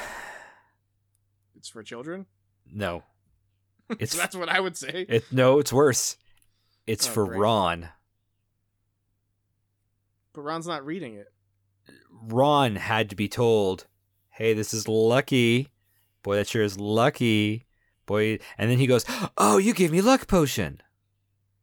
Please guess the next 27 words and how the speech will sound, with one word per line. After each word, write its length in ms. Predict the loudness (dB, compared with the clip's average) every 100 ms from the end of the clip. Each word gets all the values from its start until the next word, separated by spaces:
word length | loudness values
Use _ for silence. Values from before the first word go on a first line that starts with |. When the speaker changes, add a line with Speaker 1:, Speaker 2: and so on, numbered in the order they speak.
| _ _ _ _
Speaker 1:
But 180 | -12 -12 -10
that 300 | -4 -4 -4 -6
all 220 | -6 -4
happens 400 | -6 -6 -10 -14 -10
after 300 | -10 -10 -16
he 120 | -14
drinks 300 | -14 -14 -16
it. 140 | -20 _ _ _ _ _ _ _ _ _ _ _ _ _ -12
Speaker 2:
Is 100 | -6
that 100 | -2
not 60 | 0
Speaker 1:
The 40 |
Speaker 2:
what 60 | 0
you're 80 |
Speaker 1:
instances 240 | 0 -2 -2
Speaker 2:
talking 100 | -2
Speaker 1:
of 60 | 0
the 60 |
Speaker 2:
about? 140 | 0 0
Speaker 1:
word, 240 | -6 -8 _ _ _ _ _ _ _ _ _ _ -20
mm, 800 | -20 -20 -20 -20 -14 -12 -12 -14 -20
yeah, 420 | -14 -4 -2 -2 -6
I, 260 | -10 -10 -6
I'm 180 | -8 -6
saying 320 | -6 -6 -6
that, 100 | -8
like, 280 | -8 -8